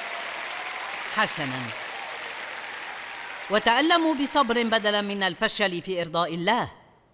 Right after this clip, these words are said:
فإن من تألم في الجسد وله فكر المسيح كف عن الخطية، توقف عن إرضاء نفسه والعالم، والآن يرضي الله،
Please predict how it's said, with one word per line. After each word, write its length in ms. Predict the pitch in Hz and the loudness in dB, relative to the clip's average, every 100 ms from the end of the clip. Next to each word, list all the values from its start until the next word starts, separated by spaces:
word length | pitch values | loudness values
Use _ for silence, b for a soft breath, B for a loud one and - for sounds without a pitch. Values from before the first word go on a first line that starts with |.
| _ _ _ _ _ - | _ _ _ _ _ 0
فإن 380 | 240 233 240 226 | 2 4 4 4
من 200 | 226 226 | 2 4
تألم 520 | 220 277 311 294 285 | 4 6 4 4 4
في 140 | 285 | 0
الجسد 680 | 240 185 240 240 214 185 202 | -2 2 2 2 0 0 -4
وله 640 | 185 180 180 214 185 160 | 0 2 4 2 2 -6
فكر 480 | 170 330 - 269 294 | -2 -2 0 -2 0
المسيح 800 | 285 269 262 - 214 156 160 - _ _ _ _ _ _ _ _ _ _ _ _ _ _ _ _ - | 0 0 -2 -6 -6 -6 -8 -14 _ _ _ _ _ _ _ _ _ _ _ _ _ _ _ _ 0
كف 340 | 349 - - 311 302 294 - 160 | 0 0 2 6 6 4 -6 -2
عن 240 | 196 214 | 0 0
الخطية، 1160 | 185 147 - 175 - 269 294 208 170 - 165 196 - _ _ _ _ _ _ _ _ _ _ - | -2 -4 -4 -4 -2 0 2 2 0 -4 -10 -10 -14 _ _ _ _ _ _ _ _ _ _ -6
توقف 580 | 175 160 254 - 254 254 | -4 0 0 2 0 4
عن 280 | 240 247 247 | 2 2 0
إرضاء 480 | 226 220 233 214 220 | -2 2 2 2 -2
نفسه 460 | 226 - 233 214 | -2 -4 -4 -2
والعالم، 680 | 214 214 196 196 202 196 196 196 | 2 4 4 6 4 4 0 0
والآن 400 | 190 175 180 180 | 0 2 2 2
يرضي 400 | 180 170 165 156 | 0 -2 -4 -4
الله، 480 | 151 214 262 180 | 2 4 4 2